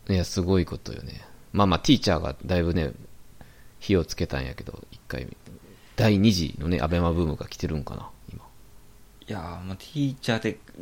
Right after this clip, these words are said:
Speaker 2: グーンと上がってな。
Speaker 1: そうやね。だって、万有とか万々歳も二百万人ぐらい登録者数増えたし。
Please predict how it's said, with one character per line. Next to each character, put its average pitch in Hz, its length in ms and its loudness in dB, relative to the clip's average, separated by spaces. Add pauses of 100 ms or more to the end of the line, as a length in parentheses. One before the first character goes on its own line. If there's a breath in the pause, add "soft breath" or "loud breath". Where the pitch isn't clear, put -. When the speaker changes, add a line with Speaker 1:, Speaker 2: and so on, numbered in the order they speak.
Speaker 2:
グ 110 160 -2
ー 104 60 0
ン 104 40 -6
と - 100 0
上 87 40 0
が 87 80 0
っ 87 60 -4
て - 100 -6
な。 78 240 -4 (440 soft breath)
Speaker 1:
そ 113 280 8
う 82 40 6
や 78 80 2
ね。 117 240 0 (180)
だ 107 100 0
っ - 20 0
て、 - 80 -4
万 104 240 6
有 107 120 6
と 101 80 4
か 90 60 2
万 92 140 6
々 92 200 6
歳 82 100 2
も 73 60 0
二 85 120 2
百 90 200 0
万 87 180 2
人 85 140 0
ぐ 82 60 0
ら 73 80 0
い - 40 -6
登 78 160 -6
録 76 120 -8
者 78 100 -8
数 - 160 -12
増 76 140 -8
え - 40 -6
た - 100 -10
し。 - 200 -12